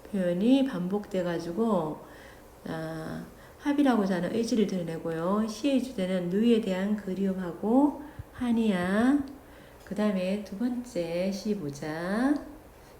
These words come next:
자, 두 번째 시는 만술아비의 충문. 충문이 뭐냐면 제사 지낼 때 그, 음, 읽는 글이 충문이야. 자, 아베요, 아베요. 아베가 여긴 청자지, 그지?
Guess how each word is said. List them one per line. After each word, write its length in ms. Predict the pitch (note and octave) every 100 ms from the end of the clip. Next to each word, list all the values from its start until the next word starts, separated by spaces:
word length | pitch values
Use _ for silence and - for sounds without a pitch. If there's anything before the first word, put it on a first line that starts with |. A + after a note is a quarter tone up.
| -
자, 140 | D#3 D3+
두 120 | G#3
번째 320 | B3+ B3 G#3
시는 640 | F#3+ - G#3 A#3 F#3+ C#3+ - - - - - - - -
만술아비의 1040 | F#3 G3 A#3+ C4 C4 C4 - F3+ F#3 E3+
충문. 480 | E3+ - A3+ G#3+ E3+
충문이 460 | - - F4 F4 E4
뭐냐면 640 | F3 D3 E3 F3 E3+ E3+
제사 320 | D#3 G#3+ A3+ D4
지낼 280 | C4 G3+
때 100 | F#3+
그, 120 | F3 -
음, 420 | - F3 F3 F3 - -
읽는 320 | F3 F#3+ G#3+
글이 380 | G3 F#3+ G3+ F3
충문이야. 960 | - C4 B3+ B3+ E3 D#3 F3+ G#3+ C4+ - - - - - - - - - - - - -
자, 200 | - F#3+
아베요, 580 | - G#3+ G#3+ G3 F#3 E3+
아베요. 600 | - F#3 F3 D3+ D3+ D3+ - - -
아베가 360 | - C4 A#3+ F3
여긴 240 | F#3 F#3+
청자지, 520 | E3 B3 C#4+ A#3 E3 -
그지? 520 | C#3+ C#3 D#3 C#3+